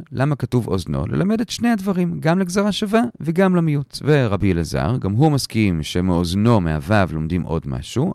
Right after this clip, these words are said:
אבל הוא אומר משהו אחר, וזה שזה דווקא אוזנו ולא אוזנה, כלומר, אמה עברייה לא נרצעת. וחזרה לתנא קמא, גם הוא מסכים לזה, אבל הוא לומד את זה מפסוק אחר, כתוב לפני זה,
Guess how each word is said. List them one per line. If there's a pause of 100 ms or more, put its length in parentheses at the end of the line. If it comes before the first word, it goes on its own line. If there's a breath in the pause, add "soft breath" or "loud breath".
אבל
הוא
אומר
משהו
אחר, (140)
וזה
שזה
דווקא
אוזנו
ולא
אוזנה,
כלומר,
אמה
עברייה (140)
לא
נרצעת.
וחזרה
לתנא
קמא,
גם
הוא
מסכים
לזה,
אבל
הוא
לומד
את
זה
מפסוק
אחר,
כתוב
לפני
זה,